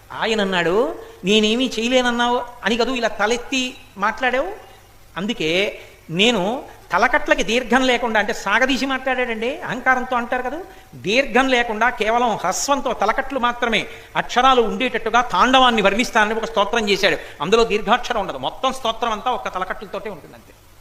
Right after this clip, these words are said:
అని "మీ అందరూ వాద్యాలు మ్రోగిస్తారు, నేనేం చేస్తానో తెలుసా? పరమేశ్వరుడు తాండవం చేస్తున్నప్పుడు ఆయన కాలికి అంది అవుతానని" ఎగిరి వెళ్ళి పరమశివుడు పాదాన్ని చుట్టుకున్నాడు. చుట్టుకుంటే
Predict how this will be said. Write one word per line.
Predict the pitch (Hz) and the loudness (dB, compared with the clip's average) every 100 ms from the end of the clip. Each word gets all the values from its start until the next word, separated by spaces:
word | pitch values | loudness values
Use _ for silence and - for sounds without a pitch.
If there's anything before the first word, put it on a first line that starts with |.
| - - - - - - - - - - - - | -20 -20 -20 -20 -20 -20 -20 -20 -20 -20 -20 -12
అని | 135 202 370 453 - - | -2 2 2 -2 -10 -8
"మీ | 175 247 | -2 2
అందరూ | 220 220 254 294 | 2 4 4 6
వాద్యాలు | 233 220 202 302 302 | 6 4 4 4 6
మ్రోగిస్తారు, | 277 269 269 269 147 131 | 4 2 4 4 4 0
నేనేం | 170 254 277 | 0 2 2
చేస్తానో | 269 - 262 254 | 0 0 -2 0
తెలుసా? | 240 - 262 311 - - - - - | -4 -2 -4 -6 -12 -20 -20 -20 0
పరమేశ్వరుడు | 160 233 285 - 277 247 | 2 4 2 4 2 4
తాండవం | 220 202 254 269 240 | 2 2 2 2 0
చేస్తున్నప్పుడు | 233 233 208 208 240 | 0 0 -2 2 2
ఆయన | 214 | 2
కాలికి | 190 - 196 226 - | -4 0 0 0 -2
అంది | 151 214 | -2 4
అవుతానని" | 262 220 214 180 170 277 392 - - 151 | 4 4 2 0 2 0 0 -10 -6 2
ఎగిరి | 208 311 | 6 6
వెళ్ళి | 285 240 | 6 4
పరమశివుడు | 233 233 240 226 | 2 0 0 0
పాదాన్ని | 202 202 214 196 | 0 0 0 -4
చుట్టుకున్నాడు. | - 175 143 104 - - - - - - - 196 | -10 -12 -14 -16 -20 -20 -20 -20 -20 -20 -10 -8
చుట్టుకుంటే | - 269 180 165 190 330 349 | -6 -4 -4 0 2 2 0